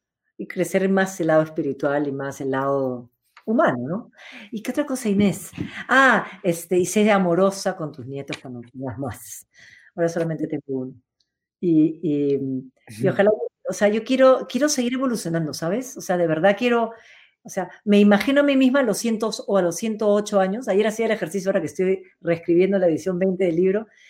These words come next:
Speaker 1: y decía, Sí, pues, pero quiero llegar siendo, ojalá, sana, lúcida, agradable, interesante, ¿sabes? Carismática,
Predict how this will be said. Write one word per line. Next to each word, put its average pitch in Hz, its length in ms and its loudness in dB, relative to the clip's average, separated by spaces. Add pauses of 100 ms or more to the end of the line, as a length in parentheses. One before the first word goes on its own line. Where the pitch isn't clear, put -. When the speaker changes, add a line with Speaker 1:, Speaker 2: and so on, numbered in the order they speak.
(280)
Speaker 1:
y 190 60 -10
decía, 208 160 -8
Sí, 285 200 0
pues, 208 200 -2
pero 165 260 0 (180)
quiero 240 200 0
llegar 220 380 2 (240)
siendo, 226 680 -4
ojalá, 156 420 -8
sana, 190 400 2
lúcida, 190 640 0 (840)
agradable, 165 720 2
interesante, 156 920 -4
¿sabes? 180 360 -6
Carismática, 147 840 -6